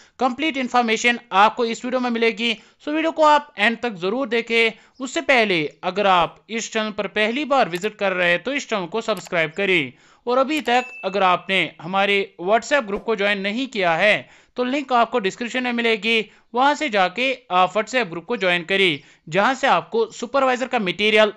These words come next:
पीडीएफ्स, मॉक टेस्ट्स और बाकी इंपॉर्टेंट अपडेट्स प्रोवाइड की जाती है। So, काफी सारे कैंडिडेट्स जो पूछ रहे थे कि कब, किस टाइम पे जेकेएसएसबी सुपरवाइजर का एग्जाम कंडक्ट होगा,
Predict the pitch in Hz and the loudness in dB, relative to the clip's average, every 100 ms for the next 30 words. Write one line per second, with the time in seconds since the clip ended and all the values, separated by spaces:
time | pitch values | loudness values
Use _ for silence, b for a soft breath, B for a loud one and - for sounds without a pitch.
0 | - 156 202 220 233 226 226 - - 160 | -8 -10 -4 -2 2 2 0 -16 -14 -6
1 | 180 226 233 226 214 233 220 - b b | 2 4 4 -2 0 -2 -2 -6 b b
2 | 233 196 247 262 285 214 233 226 220 190 | -4 2 2 2 -4 -2 0 0 2 0
3 | 165 185 247 - - - 196 190 196 196 | 0 0 0 -4 -16 -4 0 4 4 2
4 | 214 170 165 160 160 185 208 143 b b | -6 0 -2 -2 -2 2 2 2 b b
5 | b - 302 240 233 233 277 269 269 - | b -4 -2 4 4 2 0 2 2 0
6 | 196 202 196 208 - - - 160 220 220 | -2 0 0 0 -4 -16 -8 -4 -4 -4
7 | 247 240 247 233 214 220 220 - 214 - | -4 0 0 0 2 2 0 -6 -12 2
8 | 226 254 - - 240 214 - 214 226 214 | 4 4 0 -8 -6 -4 0 2 2 2
9 | 214 208 B B 165 185 262 285 247 247 | 2 2 B B -2 0 2 2 0 -2
10 | 190 226 220 - - 233 285 269 247 254 | 2 4 4 -2 -6 0 2 4 2 2
11 | 247 208 160 151 196 214 202 B B - | 2 2 0 2 4 4 0 B B 0
12 | 196 233 254 233 233 240 | 4 4 2 -2 4 6